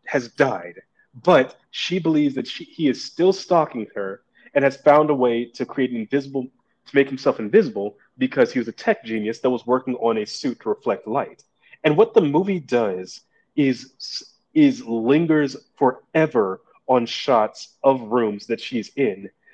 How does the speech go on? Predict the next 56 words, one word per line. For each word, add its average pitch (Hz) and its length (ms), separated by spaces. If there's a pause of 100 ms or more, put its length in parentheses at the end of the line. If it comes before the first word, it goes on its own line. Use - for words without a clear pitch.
(160)
and 139 160
there's 139 340
just - 400
enough 147 260
space - 640 (240)
for 143 120
there 123 140
to - 140
be 120 100
somebody 131 460
else 117 220
in 113 60
the 104 60
room 104 240
that 110 160
isn't 110 320
there. 90 340 (240)
Like, 127 200
the 131 80
screen 160 320
will 139 80
be 120 120
too - 260
wide, 104 440 (260)
and 131 120
there'll 135 80
be 127 140
a - 20
chair 143 380
there, 95 380 (300)
and 127 200
they're 127 180
just, 123 360
and 127 120
the 120 40
s-, - 220 (240)
and 139 100
the 127 40
camera 131 220
will 117 80
just 107 160
linger 110 260
on 95 60
the 95 60
chair, 90 440 (360)
or 143 100
there 147 100
will 135 80
be 131 220
extra 151 300
space 131 340
beside 117 420
a 104 60
door 117 320
that's 104 160
being 104 220